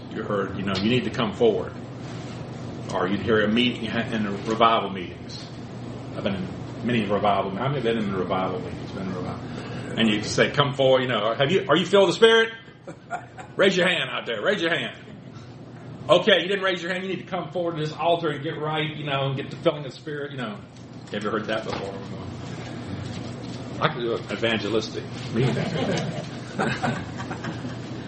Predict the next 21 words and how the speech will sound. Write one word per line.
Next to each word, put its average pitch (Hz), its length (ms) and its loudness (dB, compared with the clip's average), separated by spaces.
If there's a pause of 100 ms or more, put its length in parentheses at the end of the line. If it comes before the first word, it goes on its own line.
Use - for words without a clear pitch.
(300)
But, 143 420 4
this, 143 160 -4
so 165 100 4
it's 156 120 4
a - 20 2
big 156 240 0
thing. 120 360 -2
It 98 80 -6
was 95 140 -6
a 92 80 2
huge, - 540 0
huge, - 480 4
huge 123 260 0
thing. 117 260 4
It 147 60 0
still 196 400 4
is - 240 -2
in 107 100 -6
many 101 180 -2
circles, - 520 -2
this - 260 -6